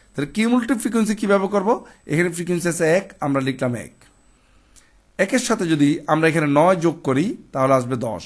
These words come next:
এই যে দশ চলে আসছে। আবার দশের সাথে যদি এই দশ যোগ করি, তাহলে আসবে বিশ। বিশের সাথে যদি ছয় যোগ করি, তাহলে ছাব্বিশ। ছাব্বিশের সাথে ছয় যোগ করলে আমাদের আছে বত্রিশ।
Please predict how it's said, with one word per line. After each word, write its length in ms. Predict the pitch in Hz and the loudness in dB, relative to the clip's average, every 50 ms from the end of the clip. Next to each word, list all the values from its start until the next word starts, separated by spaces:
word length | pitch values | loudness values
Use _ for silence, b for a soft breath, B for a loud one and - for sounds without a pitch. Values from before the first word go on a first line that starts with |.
| - - b b b b b b b b b b _ _ | -16 -20 b b b b b b b b b b _ _
এই 100 | - 139 | -4 -2
যে 100 | 123 127 | -2 -2
দশ 260 | 123 107 120 113 113 - | 0 0 0 -2 -2 -4
চলে 200 | - 117 107 104 | -6 -8 -8 -8
আসছে। 240 | 95 - - - 101 - | -10 -12 -16 -18 -18 -8
আবার 220 | - 135 151 160 139 | -2 0 0 2 2
দশের 240 | 151 156 170 214 226 | 2 2 2 0 -2
সাথে 240 | 226 240 220 208 | -2 -4 -4 -2
যদি 280 | 202 185 180 156 160 156 151 | -4 -4 -4 -4 -4 -2 0
এই 140 | 180 185 180 | 0 0 2
দশ 180 | 165 170 170 | 2 2 0
যোগ 220 | 147 139 156 147 151 | 0 -2 -6 -4 -4
করি, 200 | 156 160 185 202 | -4 -4 -4 -2
তাহলে 280 | 202 180 135 131 131 | -2 0 0 2 2
আসবে 240 | 131 127 117 143 165 | 0 0 -2 -4 -6
বিশ। 420 | 143 120 120 104 - - - - - b b b b b b b | -6 -6 -6 -6 -8 -10 -14 -20 -20 b b b b b b b
বিশের 220 | 127 135 151 185 220 | -4 -2 -2 -2 0
সাথে 240 | 214 - 220 196 208 | 0 -2 -2 -2 -4
যদি 180 | 196 180 170 | -4 -4 -4
ছয় 240 | 160 - 160 160 160 | -4 0 0 0 2
যোগ 180 | 156 165 160 165 | 2 0 -2 -2
করি, 200 | - 175 196 208 | -4 -4 -4 -2
তাহলে 220 | 208 175 139 135 | -2 -2 -2 -2
ছাব্বিশ। 560 | 123 - 123 120 120 123 151 196 226 226 - b b b b b b - | -4 -6 -8 -8 -4 -2 -2 -2 -2 -4 -8 b b b b b b -6
ছাব্বিশের 400 | - 139 135 135 156 151 175 175 | -4 -4 -2 -2 -4 -4 -4 -4
সাথে 240 | - 190 175 160 | -4 -4 -4 -6
ছয় 220 | 151 - 160 151 143 | -6 -4 -2 -2 -2
যোগ 180 | 135 143 135 | -2 -4 -4
করলে 220 | 135 - 135 127 127 | -4 -2 -2 0 0
আমাদের 240 | 127 127 127 127 127 | 0 0 0 -2 -4
আছে 160 | 120 123 127 | -4 -4 -4
বত্রিশ। 560 | 117 123 120 123 - - 175 202 240 233 - | -4 -6 -6 -6 -8 -6 -4 -4 -4 -6 -8